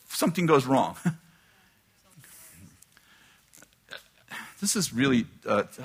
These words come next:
a tough conversation in some ways because I know what I'm saying is right. I, I,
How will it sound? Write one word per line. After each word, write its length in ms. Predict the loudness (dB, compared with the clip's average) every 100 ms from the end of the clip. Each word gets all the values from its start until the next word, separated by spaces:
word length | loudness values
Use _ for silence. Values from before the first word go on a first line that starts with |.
| -10
a 60 | -6
tough 300 | -4 -4 -2
conversation 600 | -2 -2 -2 -2 -4 -4
in 140 | -2
some 240 | -2 -2
ways 220 | -2 -2 -6
because 400 | -4 -4 -4 -8 _ _ _ _ _ _ _ _ _ _ _ _ _ _ _ _ _ _ _ _ _ _ _ _ _ _ -20 -20 _ _ _ _ _ _ _ _ _ _ _ _ _ _ _ _ _ _ _ -4
I 260 | 0 4 6
know 140 | 6
what 140 | 6
I'm 120 | 4 2
saying 280 | 0 -2
is 100 | -2
right. 240 | -2 -2 2
I, 280 | 0 2
I, 60 | -2